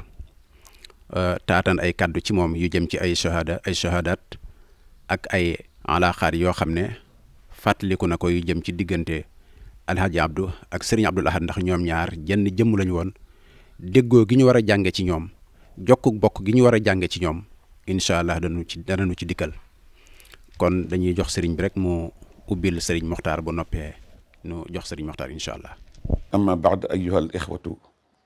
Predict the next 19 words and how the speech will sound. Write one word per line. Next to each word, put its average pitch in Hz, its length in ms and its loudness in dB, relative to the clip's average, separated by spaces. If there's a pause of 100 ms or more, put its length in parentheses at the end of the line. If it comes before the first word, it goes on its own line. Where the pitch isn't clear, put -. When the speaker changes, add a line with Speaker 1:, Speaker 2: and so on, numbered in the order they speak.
(540)
Speaker 2:
والأحباب، 90 540 0 (120)
السلام 80 400 -4
عليكم 78 380 -6
ورحمة 80 360 -6
الله 69 180 -6
تعالى 71 300 -4
وبركاته. 69 520 -10 (1900)
Euh, 92 300 6
ñu 95 180 4
ngi 92 380 2
jéem 107 240 8
a 104 40 6
wuutu 101 480 0 (640)
suñu 104 320 -2
kilifa 92 500 -2 (160)
yi - 160 -4
nga 92 100 2
xam - 280 -6
ni 80 180 -2